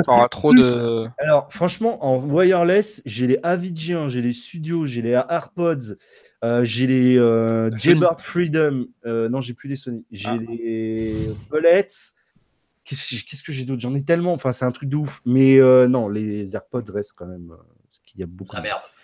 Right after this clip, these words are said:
Speaker 3: Mais, euh
Speaker 2: Non, ta gueule. Euh, non, c'est les meilleurs, les AirPods. Non, par contre, les Bullets wireless pour le tarif, franchement, il y a pas, il y a pas de concurrence. C'est encore une, c'est vraiment une belle réussite. Ce qui est assez ouf, c'est l'autonomie.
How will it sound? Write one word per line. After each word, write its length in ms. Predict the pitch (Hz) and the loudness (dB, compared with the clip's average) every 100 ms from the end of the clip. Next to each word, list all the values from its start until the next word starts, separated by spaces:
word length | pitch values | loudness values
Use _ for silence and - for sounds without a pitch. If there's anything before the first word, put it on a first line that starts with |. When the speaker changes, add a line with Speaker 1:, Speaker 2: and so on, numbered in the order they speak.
| - - | -20 -14
Speaker 3:
Mais, 200 | 101 107 | -10 -8
euh 80 | 107 104 101 | -8 -10 -10
Speaker 2:
Non, 260 | 120 139 127 - _ | -4 -2 -4 -8 _
ta 100 | 107 | -4
gueule. 240 | 104 113 - - - - | 0 0 -2 -16 -18 0
Euh, 280 | 120 127 127 | 2 4 4
non, 180 | 143 175 | 4 2
c'est 160 | - 147 | 2 2
les 80 | |
meilleurs, 320 | 147 151 160 147 | 6 8 8 6
les 160 | 131 | 4
AirPods. 420 | 127 107 160 165 156 | 0 4 2 2 -6
Non, 260 | 127 156 147 | -2 0 2
par 200 | 151 151 | 0 -4
contre, 180 | 185 - | -4 -4
les 80 | |
Bullets 240 | 143 147 156 - | -2 0 -2 -2
wireless 380 | 147 139 139 143 | 0 0 -2 -4
pour 120 | - | -8
le 80 | 117 | -6
tarif, 300 | - 120 127 | -6 -6 -8
franchement, 320 | - 107 123 | -12 -14 -10
il 60 | 110 | -8
y 20 | |
a 40 | |
pas, 280 | 92 98 92 | -8 -8 -8
il 60 | 90 | -8
y 40 | |
a 40 | 101 | -10
pas 120 | 113 | -10
de 60 | - | -10
concurrence. 520 | 120 - 117 123 - | -12 -10 -8 -6 -6
C'est 60 | |
encore 280 | 107 - 110 | -10 -6 -6
une, 80 | 113 - | -6 -10
c'est 220 | - - | -12 -2
vraiment 240 | 127 143 170 | 0 0 0
une 80 | 175 | 0
belle 180 | 151 | 2
réussite. 420 | 143 143 139 175 - _ _ _ | 2 0 -4 -12 -12 _ _ _
Ce 80 | - | -2
qui 80 | - | 2
est 40 | |
assez 180 | 139 151 | 2 2
ouf, 100 | 175 | -2
c'est 160 | - 139 | 0 0
l'autonomie. 580 | 139 143 147 143 156 | 0 0 0 -2 -4